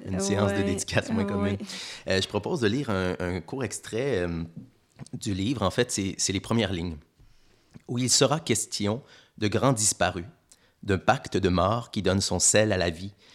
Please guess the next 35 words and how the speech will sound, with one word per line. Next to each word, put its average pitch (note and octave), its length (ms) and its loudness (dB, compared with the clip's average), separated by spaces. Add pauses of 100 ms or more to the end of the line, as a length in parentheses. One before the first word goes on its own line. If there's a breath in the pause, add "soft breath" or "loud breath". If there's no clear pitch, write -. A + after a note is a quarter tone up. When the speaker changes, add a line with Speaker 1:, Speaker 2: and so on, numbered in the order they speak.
(320 loud breath)
Speaker 1:
du G2+ 100 -6
puissant A#2+ 360 2
appel A#2+ 320 2
de G2+ 80 2
la F#2 100 4
forêt G2 380 0
et G2+ 40 0
de E2+ 80 0
l'amour F2+ 460 0
qui - 100 -14
donne F#2+ 200 4
aussi G2 240 2
son - 180 0
prix F#2+ 300 -10 (180)
à F#2 80 -4
la E2 100 0
vie. D#2+ 200 -10 (560)
L'histoire A#2 360 2
est G2 140 2
peu G#2 120 0
probable, A2+ 540 -2 (420 loud breath)
mais A2 100 2
puisqu'il A2 320 0
y G2+ 60 6
a G2 40 6
eu G#2+ 80 4
des G2 100 0
témoins, F2+ 440 -2 (240)
il G#2+ 80 0
ne G2+ 80 4
faut G#2+ 100 -2
pas A2+ 160 2
refuser G2+ 380 -2
d'y F2+ 100 -8
croire. D#2+ 540 -6